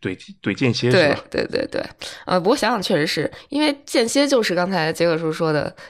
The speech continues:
Speaker 2: H I I T嘛，那你在家跳操也是H I I T。<laughs> 嗯。
Speaker 1: 是，塔-，塔巴塔也是啊。
Speaker 2: 对，塔巴塔也是，都是那种高强度的间歇训练，确实是一直被说减重的效果。
Speaker 1: 嗯。不过这次我重新翻的时候的一些训练原则，
Speaker 2: 嗯。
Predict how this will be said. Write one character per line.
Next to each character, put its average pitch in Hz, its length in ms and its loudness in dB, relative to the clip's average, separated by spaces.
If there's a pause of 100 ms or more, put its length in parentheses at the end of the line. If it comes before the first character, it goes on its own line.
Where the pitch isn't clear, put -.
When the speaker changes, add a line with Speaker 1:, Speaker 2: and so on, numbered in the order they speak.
Speaker 2:
H 175 200 0
I 180 200 2
I 180 40 0
T - 180 -10
嘛， - 220 -6
那 190 100 -2
你 170 100 -2
在 175 140 0
家 185 300 0
跳 180 240 -2
操 165 280 -2
也 160 200 2
是 - 160 0
H 160 400 2
I 190 120 4 (100)
I 185 160 2
T。 196 440 0 (160)
<laughs> - 220 -14
嗯。 196 200 -8
Speaker 1:
是， 95 280 -10
塔-， - 180 -6
塔 117 100 -6
巴 160 140 -2
塔 147 100 -2
也 170 140 2
是 170 140 -2
啊。 - 20 -2
Speaker 2:
对， - 0 -
塔 87 80 -2
巴 156 80 -2
塔 156 160 -2
也 - 80 -4
是， - 240 -4
都 185 160 -2
是 185 120 -4
那 175 140 0
种 147 200 -2
高 165 160 -2
强 139 200 -6
度 160 140 -4
的 143 80 -2
间 143 180 -4
歇 143 160 -4
训 - 220 -4
练， - 240 -4
确 - 180 -2
实 151 160 -6
是 156 240 -2 (360)
一 - 120 -4
直 156 200 0
被 151 360 2
说 156 380 0
减 156 320 -4
重 160 240 -4
的 147 100 -6
效 147 240 -2
果。 - 160 -4
Speaker 1:
嗯。 - 60 -6 (180)
不 147 100 -6
过 147 60 -4
这 151 200 -6
次 123 240 -8
我 104 120 -4
重 - 160 -8
新 120 120 -2
翻 117 120 -4
的 113 80 -2
时 - 140 -10
候 87 240 -12
的 110 100 -6
一 98 120 -10
些 123 180 -6
训 165 220 -2
练 139 120 0
原 85 200 -6
则， 175 100 0
Speaker 2:
嗯。 156 160 -2